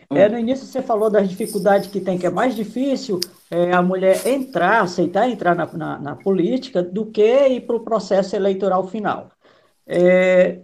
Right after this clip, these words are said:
Speaker 2: nesse início de campanha, eu recebi mu-, recebo muitas, muitas pessoas com dúvidas, que me escrevem, que entram no WhatsApp e tudo, a respeito de algumas, alguns problemas, algumas dúvidas que elas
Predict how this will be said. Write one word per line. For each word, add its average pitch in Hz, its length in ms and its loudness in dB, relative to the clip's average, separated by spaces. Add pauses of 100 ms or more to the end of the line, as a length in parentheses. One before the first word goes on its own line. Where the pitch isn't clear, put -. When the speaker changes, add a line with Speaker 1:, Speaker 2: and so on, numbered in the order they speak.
(140)
Speaker 2:
nesse 294 380 0
início 247 560 0
de 185 100 -4
campanha, 180 720 -4 (600)
eu 190 180 0
recebi 240 560 -2
mu-, 190 220 -2
recebo 240 420 -2
muitas, 196 580 0
muitas 196 380 -4
pessoas 180 420 -6
com 180 220 -6
dúvidas, 175 560 -4
que 196 100 -10
me 175 120 -6
escrevem, 180 720 0
que 180 520 2
entram 180 220 -2
no 170 80 -8
WhatsApp 190 600 -4
e 185 80 -8
tudo, 196 340 -2 (240)
a 190 80 -6
respeito 202 680 -2
de 175 80 0
algumas, 185 760 -2
alguns 165 400 -4
problemas, 180 580 -2
algumas 175 400 -6
dúvidas 175 460 -6
que 165 100 -10
elas 160 240 -10